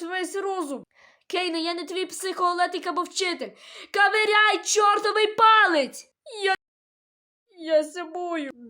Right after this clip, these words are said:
Та пішов ти. Тро! Я ударив його, він полетів за нам, е, він полетів в інакшу сторону. Мотузка зна-, зразу ж отак от зробила, і він зразу ж полетів на мене, і пух!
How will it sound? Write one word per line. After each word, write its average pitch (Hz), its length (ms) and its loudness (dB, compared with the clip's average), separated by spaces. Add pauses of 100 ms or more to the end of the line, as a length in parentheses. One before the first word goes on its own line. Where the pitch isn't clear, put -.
(260)
Та 381 100 -4
пішов 392 420 -4
ти. 294 180 -10 (180)
Тро! 320 340 0 (640)
Я 247 260 -4
ударив 247 520 -4
його, 240 480 -8 (220)
він 269 220 -8
полетів 254 500 -10
за 226 200 -14
нам, 277 320 -6
е, 233 260 -14
він 285 180 -8
полетів 247 400 -10
в 226 40 -12
інакшу 240 320 -12
сторону. 269 440 -8 (240)
Мотузка 277 420 -8
зна-, 240 280 -14
зразу 254 480 -10
ж 240 180 -12
отак 262 340 -10
от 220 160 -14
зробила, 240 560 -8 (440)
і 359 140 -4
він 302 220 -4
зразу 277 380 -4
ж 254 100 -8
полетів 269 380 -4
на 285 80 -6
мене, 320 280 -4
і 349 100 0
пух! - 720 -10